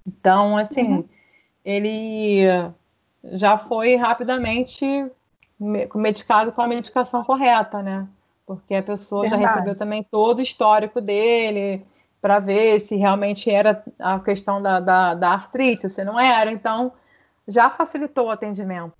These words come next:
Speaker 1: Enfim,
Speaker 2: Uhum.
Speaker 1: por isso que a gente não pode se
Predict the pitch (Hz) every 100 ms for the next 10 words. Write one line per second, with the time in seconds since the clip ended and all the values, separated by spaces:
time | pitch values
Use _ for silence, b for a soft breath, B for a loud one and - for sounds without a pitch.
0 | - - 233 226 214 196 196 196 202 202
1 | 208 - 220 208 233 226 220 208 208 196
2 | 202 196 - 214 208 202 202